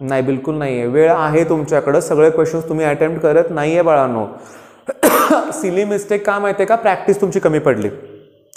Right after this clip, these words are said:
मग आता मला सांगा शेवटच्या दहा दिवसात करायचं काय? मी तुम्हाला प्रत्येक वेळेस सांगितलंय, तुमचा जो score होईल ना, ठीक आहे, या टेस्टमध्ये झाला तुमचा नाईंटी. हां, प्रत्येक वेळेस तुमचा ग्राफ अपवर्ड पाहिजे, मी मान्य करतो, पण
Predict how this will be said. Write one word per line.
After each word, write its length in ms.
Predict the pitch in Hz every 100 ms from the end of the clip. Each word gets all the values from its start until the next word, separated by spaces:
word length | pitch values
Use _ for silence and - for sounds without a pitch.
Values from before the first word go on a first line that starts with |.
| -
मग 200 | 139 175
आता 180 | 175 190
मला 180 | 190 190
सांगा 240 | 185 180
शेवटच्या 360 | 180 185 185 190
दहा 120 | 170
दिवसात 180 | 180 190
करायचं 380 | 175 156 160 160
काय? 240 | 147 117 98 - - - -
मी 80 | 185
तुम्हाला 200 | 214 220
प्रत्येक 420 | 226 226 262 254
वेळेस 220 | 262 254
सांगितलंय, 560 | 233 196 196 190 180 180 - - - 190
तुमचा 240 | 185 208
जो 300 | 151 220 262
score 320 | 262 262 247
होईल 240 | 226 226 214
ना, 180 | 208 220 - - -
ठीक 360 | - 180 160 156
आहे, 140 | 104 - - - - _ _ - 143
या 200 | 170 190 180
टेस्टमध्ये 420 | 180 165 165 160 165
झाला 280 | 151 135
तुमचा 340 | 151 147 131 151
नाईंटी. 680 | 151 131 120 117 85 - - - -
हां, 360 | 196 160 - -
प्रत्येक 320 | 196 202 214
वेळेस 160 | 214 220
तुमचा 220 | 202 202
ग्राफ 320 | 185 190 202 -
अपवर्ड 360 | 175 165 175 208
पाहिजे, 280 | 220 208 202
मी 80 | 214
मान्य 380 | 196 180 196
करतो, 360 | 214 196 139 127
पण 180 | -